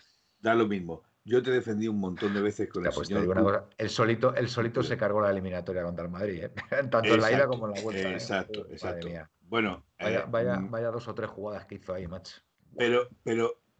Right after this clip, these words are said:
Speaker 1: pero te lo defendía. Pero esto no te lo puedo defender. Decirme que Ferran es bueno,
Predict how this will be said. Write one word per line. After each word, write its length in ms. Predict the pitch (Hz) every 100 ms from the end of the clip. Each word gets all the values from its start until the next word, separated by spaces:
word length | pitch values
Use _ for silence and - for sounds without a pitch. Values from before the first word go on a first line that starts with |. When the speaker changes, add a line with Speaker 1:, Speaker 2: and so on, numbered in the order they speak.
| -
Speaker 1:
pero 240 | 120 113
te 100 | 117
lo 80 | 107
defendía. 680 | 104 104 95 87 80 - - _ _ _ _ _ _ _
Pero 280 | 76 73 80
esto 260 | 98 -
no 160 | 98 98
te 120 | 101
lo 120 | 101
puedo 240 | 87 87 76
defender. 360 | 87 76 90
Decirme 360 | 82 - 87 92
que 120 | 92
Ferran 340 | - 80 90 90
es 80 |
bueno, 260 | 82 92